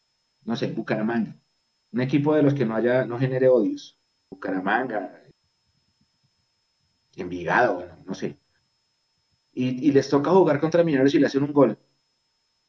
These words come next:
Pues si yo le hago un gol a Millonarios jugando con otro equipo, yo, yo me pongo a llorar. Pero pues soy profesional.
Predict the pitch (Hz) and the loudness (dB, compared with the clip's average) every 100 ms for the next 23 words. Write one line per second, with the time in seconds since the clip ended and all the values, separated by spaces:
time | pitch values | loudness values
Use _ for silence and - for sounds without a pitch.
0 | _ 101 - 104 110 139 196 233 226 220 | _ -10 -4 0 2 2 0 0 2 0
1 | 226 214 151 151 - 151 139 175 160 139 | 0 0 2 0 -2 -4 -4 -4 -4 -4
2 | 147 208 269 - _ - 131 135 - 131 | -4 -6 -8 -14 _ -6 -4 -4 -2 2
3 | 127 107 110 - _ _ _ _ _ 135 | 2 2 0 -2 _ _ _ _ _ 2
4 | 139 139 143 139 170 185 208 147 135 311 | 4 4 4 6 6 4 4 4 2 2
5 | 143 | -4